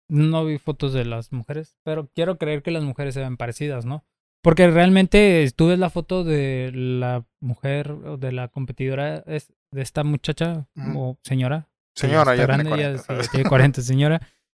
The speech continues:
Speaker 1: Este, realmente se ve grande, o sea, sí
Speaker 2: Sí.
Speaker 1: se ve como si antes hubiera sido un hombre, güey. Este,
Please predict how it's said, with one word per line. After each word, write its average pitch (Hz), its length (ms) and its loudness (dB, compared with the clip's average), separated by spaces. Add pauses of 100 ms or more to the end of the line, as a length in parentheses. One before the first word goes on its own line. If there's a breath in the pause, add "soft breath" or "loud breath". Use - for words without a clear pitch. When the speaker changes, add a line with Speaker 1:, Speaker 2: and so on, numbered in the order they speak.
(220)
Speaker 1:
Este, 147 420 4
realmente 151 340 4
se - 200 0
ve 156 480 2
grande, 160 420 0
o 131 160 -2
sea, 127 140 -4
sí 123 100 0
Speaker 2:
Sí. 120 120 2
Speaker 1:
se 143 120 -2
ve 139 540 0 (800)
como 151 160 6
si 147 120 0
antes 131 280 2
hubiera 143 240 6
sido 143 180 0
un 147 80 0
hombre, 165 300 4
güey. 139 160 0 (680)
Este, 139 1040 6